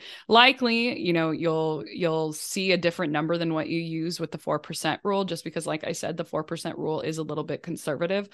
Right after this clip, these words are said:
um, but it gives you more variables to play around with. Um, the biggest thing I will say is that I think one of the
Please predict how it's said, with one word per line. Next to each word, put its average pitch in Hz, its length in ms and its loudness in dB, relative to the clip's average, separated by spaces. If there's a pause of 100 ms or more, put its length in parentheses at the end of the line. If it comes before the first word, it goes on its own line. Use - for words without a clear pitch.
(400)
um, 160 460 4 (180)
but 160 420 4
it - 220 -2
gives 165 200 0
you 170 80 0
more 160 200 2
variables 147 500 2
to 156 100 -6
play 143 220 0
around 135 380 0
with. - 320 -4 (100)
Um, 113 360 -4 (120)
the 180 120 6
biggest 233 440 6
thing 202 140 4
I 180 120 6
will 170 160 2
say 160 420 0
is 156 340 -4
that 151 440 0
I 160 100 -6
think 160 260 -4
one 156 160 -2
of 151 180 -6
the 151 400 -4